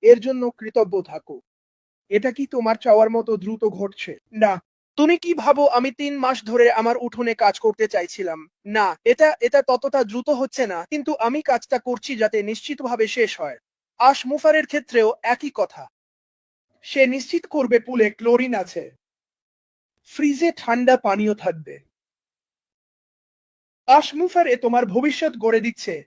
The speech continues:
আর তোমাদের অনেকেই এখনো সেটা বুঝতে পারছো না। এইটুকুই আমার বলার ছিল।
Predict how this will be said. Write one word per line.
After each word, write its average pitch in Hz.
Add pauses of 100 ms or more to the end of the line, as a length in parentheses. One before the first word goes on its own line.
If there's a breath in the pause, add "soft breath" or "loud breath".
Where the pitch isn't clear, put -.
আর 233
তোমাদের 294
অনেকেই 277
এখনো 262
সেটা 233
বুঝতে 220
পারছো 190
না। 156 (560)
এইটুকুই 302
আমার 262
বলার 208
ছিল। 170